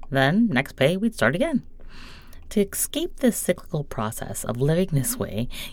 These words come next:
you need to create a plan for the dollars that remain, and as quickly as possible. This is where an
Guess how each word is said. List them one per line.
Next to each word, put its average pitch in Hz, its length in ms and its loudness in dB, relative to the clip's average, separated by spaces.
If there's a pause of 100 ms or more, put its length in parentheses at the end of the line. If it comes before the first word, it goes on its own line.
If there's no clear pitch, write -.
you 165 140 0
need 220 300 6
to 262 80 -2
create 147 320 -2
a 147 40 -2
plan 120 380 -2
for 120 160 -6
the 117 80 2
dollars 113 440 0
that - 180 -6
remain, 104 500 -4 (140)
and 123 160 2
as - 100 0
quickly 151 300 2
as 95 120 -2
possible. - 540 -6 (760)
This 240 200 0
is 294 220 -4
where 123 240 2
an 113 160 -2